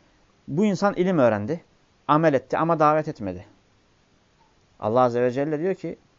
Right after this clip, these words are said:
"Kul hâzihi sebîli, bu benim yolumdur. Eduhu a-, ilallahi ala basira." Ben Allah'a basiretli bir şekilde Allah'a davet ediyorum. O zaman davet etmen lazım. Peki bir insan ilim öğrendi, amel etti ve davet etti.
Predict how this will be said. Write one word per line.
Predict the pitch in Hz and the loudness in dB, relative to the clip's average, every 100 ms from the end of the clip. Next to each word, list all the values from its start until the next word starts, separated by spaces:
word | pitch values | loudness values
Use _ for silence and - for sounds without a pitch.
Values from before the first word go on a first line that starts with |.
| - | -4
"Kul | 165 170 202 _ _ _ - | 0 0 -2 _ _ _ 0
hâzihi | 156 147 131 151 175 | 4 4 2 -4 -2
sebîli, | 170 180 156 | -2 0 0
bu | 123 | 0
benim | 135 139 | 0 2
yolumdur. | 131 120 180 - | 0 -2 -4 0
Eduhu | 170 156 131 | 0 0 -2
a-, | 101 104 _ _ _ _ _ | -2 -4 _ _ _ _ _
ilallahi | 143 139 139 175 190 | -2 2 4 2 2
ala | 180 190 185 | 2 4 2
basira." | 170 120 104 131 _ _ - | 0 -4 -6 -8 _ _ 0
Ben | 151 185 | 0 0
Allah'a | - 147 135 151 156 | 4 4 6 2 4
basiretli | 139 147 - 156 | 2 2 -4 -4
bir | 143 | -6
şekilde | 123 117 107 | -6 -2 0
Allah'a | 131 117 135 208 _ _ _ - 190 | 2 2 0 -4 _ _ _ -10 2
davet | 214 208 185 | 2 2 0
ediyorum. | 131 110 87 | -2 -4 -2
O | 123 | -2
zaman | 151 185 | 0 4
davet | 190 190 | 6 6
etmen | 147 113 104 | 2 -8 -6
lazım. | 92 92 135 - _ _ _ _ _ - | -8 -12 -16 -20 _ _ _ _ _ 0
Peki | 220 196 | 0 2
bir | 226 | -2
insan | 202 190 | 0 0
ilim | 170 190 180 | 0 0 4
öğrendi, | 135 110 110 | 4 4 -2
amel | - 143 175 | 0 0 2
etti | 165 - 196 | 0 0 0
ve | 175 | 4
davet | 143 139 135 110 | 6 4 2 -4
etti. | - 98 | -16 -14